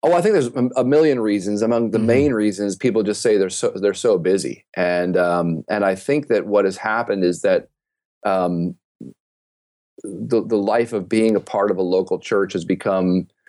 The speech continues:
Speaker 1: you know, it's ironic. We talked about the story earlier in our, in our, uh, interview about the person who says, "Well, do you have to pay to come?" You know, it,
Speaker 2: Right.
Speaker 1: it feels like a theater kind of experience where,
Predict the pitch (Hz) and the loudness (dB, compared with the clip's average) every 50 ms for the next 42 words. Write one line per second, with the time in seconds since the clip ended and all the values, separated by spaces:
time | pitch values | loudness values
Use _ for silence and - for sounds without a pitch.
0 | _ _ _ _ _ 113 104 95 90 90 82 87 95 92 - 98 104 107 98 98 | _ _ _ _ _ -2 0 2 2 2 0 -2 -6 -2 0 2 4 4 4 2
1 | 104 95 101 98 95 104 92 - - 92 90 - - - 107 98 92 82 82 98 | 2 0 -2 -2 -2 -2 -4 -2 -2 -4 -4 -6 -4 0 2 2 4 4 2 2
2 | 95 95 98 92 90 87 87 85 85 87 85 85 85 80 - - 90 90 87 87 | 4 4 4 4 4 2 2 0 0 -2 -2 0 -2 -2 -4 -4 -4 -2 -2 0
3 | 85 85 85 85 - 87 85 78 - 95 101 101 98 85 90 90 85 85 80 82 | 0 -2 -2 -2 0 0 2 2 2 2 2 0 0 0 2 2 2 2 2 2
4 | 85 82 - 90 - - 98 90 - - 92 82 - 95 85 80 87 87 80 - | 0 -2 -4 -6 -4 0 0 0 0 0 0 0 0 0 0 0 0 -2 -2 -2
5 | 104 104 92 - - - - 123 127 120 110 - - 85 80 78 85 90 90 87 | -2 -2 -2 -4 -8 -6 -2 0 0 0 -2 -2 -4 -4 -4 -2 -2 0 0 0
6 | 92 - 120 107 98 95 107 101 - - - 135 127 123 113 107 104 95 98 92 | 0 2 2 0 0 0 -2 -2 -2 -2 0 2 2 2 2 2 0 0 -2 -6
7 | - - - 131 135 123 104 95 92 90 87 - - _ _ _ - _ - - | -8 -2 0 2 4 4 4 4 4 2 0 -2 -6 _ _ _ -18 _ -6 -4
8 | 98 95 90 82 - - - - 95 90 87 87 85 87 - 95 90 90 90 | -2 -2 -2 -2 -4 -4 -2 0 0 0 0 -2 -4 0 0 2 2 2 0